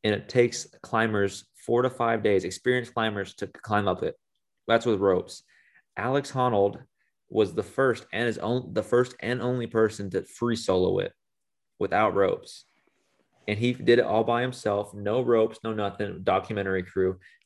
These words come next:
Took him four hours to do it. And it's about his journey getting ready for it, his mindset behind it. And then, like, the last thirty minutes are him climbing.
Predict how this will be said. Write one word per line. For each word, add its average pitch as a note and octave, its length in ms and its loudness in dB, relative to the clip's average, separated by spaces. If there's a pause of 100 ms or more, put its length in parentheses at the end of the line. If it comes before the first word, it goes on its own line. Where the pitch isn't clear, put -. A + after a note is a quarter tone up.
(100)
Took C#3 160 2
him A#2+ 220 0
four A#2 480 2
hours - 640 -4
to - 40 -14
do - 160 -4
it. - 160 -4 (1400)
And G#2+ 260 0
it's G#2+ 380 2
about A2 300 2
his A#2 200 0
journey A2 380 -2
getting G#2+ 280 0
ready G2 240 -2
for G2 360 0
it, G2 200 0 (280)
his G2 160 -2
mindset G2 500 -2
behind F#2+ 460 0
it. F#2+ 180 4
And G2 160 -8
then, G2+ 100 -6
like, G2+ 120 -8
the G2 80 -2
last G2 280 0
thirty G2 200 2
minutes F#2+ 340 -6
are F#2+ 140 -4
him F#2 240 -4
climbing. - 500 -6